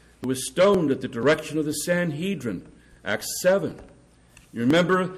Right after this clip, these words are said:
that Paul, even before his conversion, he was traveling all the way to Damascus in order that he might bind the Christians there and that he might bring them back to Jerusalem, that they might be killed,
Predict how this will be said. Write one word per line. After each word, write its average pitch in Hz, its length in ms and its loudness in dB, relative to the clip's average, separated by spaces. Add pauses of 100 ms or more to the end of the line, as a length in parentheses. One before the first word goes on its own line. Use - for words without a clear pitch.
(160)
that 147 200 2
Paul, 196 440 6
even 143 200 4
before 151 360 2
his 160 140 2
conversion, 170 720 2 (300)
he 151 100 2
was 147 160 6
traveling 160 520 4
all 185 180 8
the 190 100 6
way 196 240 6
to 202 80 8
Damascus 208 920 2 (240)
in 131 100 0
order 196 240 8
that 190 160 4
he 196 80 4
might 185 320 2
bind 208 380 6
the 202 80 4
Christians 190 520 0
there 165 440 4 (260)
and 143 140 2
that 170 80 4
he 180 80 4
might 190 280 4
bring 202 280 4
them 202 160 4
back 202 320 4
to 202 100 4
Jerusalem, 170 800 2 (260)
that 139 160 2
they 131 120 6
might 147 280 4
be 160 120 2
killed, 208 500 0